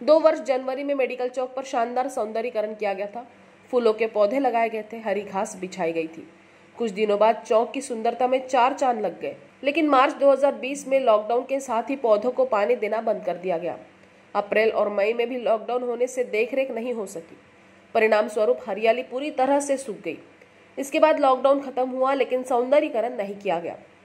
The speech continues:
बारिश के दिनों चौक के भीतर घास उग गई थी। घास के साथ ही अन्य खरपतवार भी उगने लगे। कुछ जगह लोहे की रेलिंग टूट गई, फव्वारे सूख गए। फव्वारे के लिए बनाए गए स्टैचू भी टूट गए हैं। चौक के भीतर इतनी ऊंची घास उग गई है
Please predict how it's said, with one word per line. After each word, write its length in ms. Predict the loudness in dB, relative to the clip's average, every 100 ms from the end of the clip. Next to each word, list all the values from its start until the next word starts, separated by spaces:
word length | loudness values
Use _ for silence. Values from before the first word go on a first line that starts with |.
| _ _ 0
बारिश 340 | 4 4 0
के 120 | -6
दिनों 220 | -2 0 0
चौक 280 | 2 0 0
के 80 |
भीतर 280 | -4 -4 -6
घास 340 | -4 -2 -2 -4
उग 100 | -8
गई 100 | -8
थी। 200 | -8 -20 -20 -20 -12
घास 340 | 2 4 4
के 100 | -2
साथ 260 | -2 -2 0
ही 60 | 0
अन्य 220 | 0 0
खरपतवार 540 | -2 -4 -2 2 2
भी 100 | 0
उगने 240 | -4 -4 -4
लगे। 280 | -4 -6 -10 -20 -18 -6
कुछ 120 | -2
जगह 260 | 2 4 6
लोहे 320 | 8 8 8
की 140 | 0 0
रेलिंग 360 | 2 4 0
टूट 180 | -4 -6
गई, 160 | -8 -12 -18 -10
फव्वारे 360 | 0 4 4 2
सूख 240 | -4 -10 -8
गए। 220 | -8 -8 -10 -20 _ 8
फव्वारे 280 | 8 8
के 100 | 4
लिए 100 | -2 -2
बनाए 240 | 0 0
गए 140 | 0 -2
स्टैचू 360 | -4 -4 -6
भी 140 | -8 -6
टूट 220 | -6 -2
गए 160 | -2
हैं। 180 | -2 -8 -16 -20 _ -14 4
चौक 220 | 4 4
के 60 | 0
भीतर 280 | -2 -2 -2
इतनी 240 | -4 -4
ऊंची 260 | -4 -6 2
घास 260 | 4 4 0
उग 120 | 2
गई 160 | 2
है 120 | 2